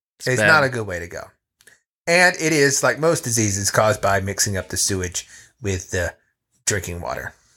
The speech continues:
Speaker 1: Um, this is how people, this is how people in Paris responded when, when people would get cholera,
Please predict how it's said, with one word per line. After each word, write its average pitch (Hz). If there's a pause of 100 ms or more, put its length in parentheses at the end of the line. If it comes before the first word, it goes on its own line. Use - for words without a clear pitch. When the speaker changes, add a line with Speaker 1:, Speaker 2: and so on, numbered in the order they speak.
(800)
Speaker 1:
Um, 107 (1080)
this 226
is 311
how 240
people, 185
this 180
is 254
how 175
people 151
in 117
Paris 185
responded 107 (100)
when, 120
when 117
people 131
would 113
get 117
cholera, 117